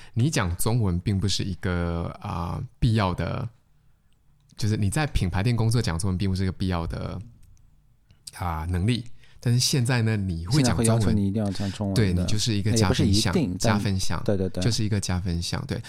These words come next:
Speaker 1: 之前都是澳洲卖一些品牌，像我，啊，呃，零七年的时候接触了一个朋友，他就是在品牌店工作，他就跟我讲说，就是，呃，他们只要是你会讲日文，你去就可以拿到这份工作，因为那时候他们服务的比较多是日本那些过来旅游的人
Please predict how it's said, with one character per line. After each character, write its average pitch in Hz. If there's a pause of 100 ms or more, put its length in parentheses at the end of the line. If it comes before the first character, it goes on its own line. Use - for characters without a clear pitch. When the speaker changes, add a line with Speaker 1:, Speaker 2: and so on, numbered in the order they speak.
(100)
Speaker 1:
之 -
前 120
都 107
是 -
澳 120
洲 113
卖 110
一 104
些 104
品 82
牌， 76
像 95
我， 80
啊， 76 (260)
呃， 76
零 80
七 -
年 98
的 85
时 -
候 80
接 87
触 87
了 80
一 78
个 78
朋 80
友， 78
他 82
就 -
是 87
在 85
品 76
牌 76
店 90
工 87
作， -
他 85
就 95
跟 90
我 85
讲 78
说， 92
就 -
是， 80 (320)
呃， 76
他 98
们 85
只 -
要 95
是 120
你 92
会 92
讲 82
日 110
文， 82 (320)
你 82
去 - (160)
就 -
可 -
以 80
拿 73
到 73
这 -
份 -
工 -
作， - (160)
因 110
为 98
那 98
时 90
候 87
他 92
们 92
服 85
务 85
的 78
比 -
较 85
多 82
是 85
日 90
本 78
那 78
些 -
过 -
来 80
旅 82
游 -
的 -
人 -